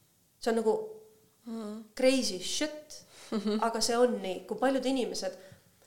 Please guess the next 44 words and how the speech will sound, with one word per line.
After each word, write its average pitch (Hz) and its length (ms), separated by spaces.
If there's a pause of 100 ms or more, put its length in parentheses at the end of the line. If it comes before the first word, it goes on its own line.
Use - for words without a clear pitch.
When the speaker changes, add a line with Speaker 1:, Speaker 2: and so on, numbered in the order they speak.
(100)
Speaker 1:
valmistavad 226 560
ennast 190 240
kogu 247 180
aeg 185 160
ette - 240
selleks, 208 380
et - 120
olla 190 180
valmis. 196 400 (1040)
Ja 220 60
see 220 120
on 202 80
kulu. 202 280 (680)
See - 140
on 202 60
ainult 240 320
rahakulu. 190 480 (600)
Kui 202 80
paljud 254 240
inimesed 254 320
jäävad 226 260
kinni 254 240
sellesse, 226 400
et 185 140
ma 202 160
ei 202 80
ole 202 140
valmis 202 720
ja 196 60
seetõttu 214 440
ma 196 140
lepin, 208 420 (880)
lepin 233 300
selle 196 220
vähesega, 196 560
ehk - 140
siis - 160
teen 190 160
täiesti 185 320
tasuta 233 420
selleks, - 260
et - 60
ennast - 260
tõestada. - 480